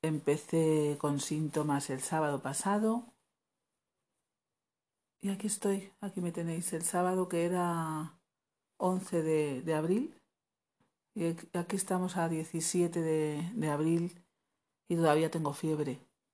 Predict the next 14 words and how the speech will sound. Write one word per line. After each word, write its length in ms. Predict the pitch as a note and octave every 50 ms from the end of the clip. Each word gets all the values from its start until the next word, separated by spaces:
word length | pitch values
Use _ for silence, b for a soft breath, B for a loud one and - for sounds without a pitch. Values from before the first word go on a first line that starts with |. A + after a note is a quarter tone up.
| _ _ _ -
Eh, 160 | D3+ D3+ C#3+
décimas, 520 | C#3+ E3 E3 E3 - G3+ F#3+ G#3 A3 A#3 A3+
pero 180 | - E3+ D3
todavía 360 | C#3+ C#3+ C#3 C3 C3 - C3
tengo 380 | C#3 D3 C#3 C#3+ C#3 C#3 C3+ C3+
fiebre 380 | B2+ - D#3 D3+ D3+ D3+ D3+ D3
que 100 | - C#3+
no 120 | D3 C#3+
consigo 340 | D3 C#3+ C#3+ - D3+ D3 C#3+
bajar 280 | C#3 C#3 - - C#3 C#3+
con 140 | - D3+ D3
el 80 | C#3+
z-, 280 | - - - D#3+ - -
paracetamol. 680 | - F3 D3 C#3 - - C#3+ - C#3+ D3 D3+ E3 E3+